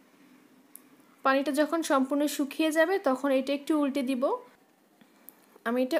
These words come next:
উল্টে দিয়েছি। এবার এটা আমি একটু ছড়িয়ে নিচ্ছি পোলাওটা। পোলাওটা ছড়িয়ে নিয়ে এর উপরে আমি সেই চিংড়ি মাছের তরকারিটা দিয়ে দিব, কিন্তু তার আগে একটু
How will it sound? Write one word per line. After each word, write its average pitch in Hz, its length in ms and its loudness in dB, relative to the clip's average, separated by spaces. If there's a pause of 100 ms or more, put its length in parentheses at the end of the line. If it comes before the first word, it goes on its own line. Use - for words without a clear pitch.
উল্টে 277 280 -2
দিয়েছি। 269 400 -2 (240)
এবার 240 260 4 (140)
এটা 240 220 0 (100)
আমি 269 180 0
একটু 277 180 -6
ছড়িয়ে 269 360 0
নিচ্ছি 254 280 0 (120)
পোলাওটা। 262 420 2 (800)
পোলাওটা 269 360 4
ছড়িয়ে 285 420 0
নিয়ে 320 220 0 (180)
এর 262 160 2
উপরে 285 300 0 (120)
আমি 302 140 0
সেই 262 240 -2 (120)
চিংড়ি 262 280 0
মাছের 269 400 -2
তরকারিটা 254 560 -2 (220)
দিয়ে 247 140 0
দিব, 226 200 -6 (840)
কিন্তু 262 260 -2 (140)
তার 262 180 4
আগে 285 260 0
একটু - 240 -8